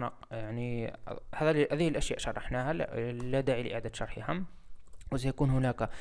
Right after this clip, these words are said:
variable آخر B، يعني سنقوم بتحويل اله-، الكلام الذي قلناه الآن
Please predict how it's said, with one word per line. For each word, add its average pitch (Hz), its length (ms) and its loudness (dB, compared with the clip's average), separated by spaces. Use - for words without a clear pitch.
variable 123 540 4
آخر 113 340 0
B، 175 220 4
يعني 135 160 2
سنقوم 175 420 4
بتحويل 170 640 6
اله-، 135 160 4
الكلام 175 400 8
الذي 160 160 6
قلناه 156 440 6
الآن 185 400 2